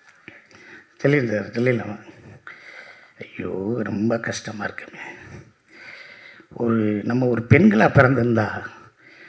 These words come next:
வாய்ப்பு கிடைச்சு பெரிய ஆள் ஆயிருவோமோ, நடிகை ஆயிருக்கலாமா அப்படின்னு எங்க அண்ணன் கேட்டிருக்காரு. அதுக்கு செல்லியன், "ம், இருக்கும்" அப்படின்னானா.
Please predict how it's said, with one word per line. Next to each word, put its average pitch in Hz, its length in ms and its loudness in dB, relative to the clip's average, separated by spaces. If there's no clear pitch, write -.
வாய்ப்பு 151 440 2
கிடைச்சு 131 360 2
பெரிய 143 260 2
ஆள் 131 100 0
ஆயிருவோமோ, 131 440 2
நடிகை 160 320 6
ஆயிருக்கலாமா 139 600 6
அப்படின்னு 117 280 2
எங்க 110 220 2
அண்ணன் 127 220 2
கேட்டிருக்காரு. 92 520 -6
அதுக்கு 127 300 -2
செல்லியன், 127 460 -2
"ம், 127 560 -4
இருக்கும்" 143 400 -2
அப்படின்னானா. 113 480 -2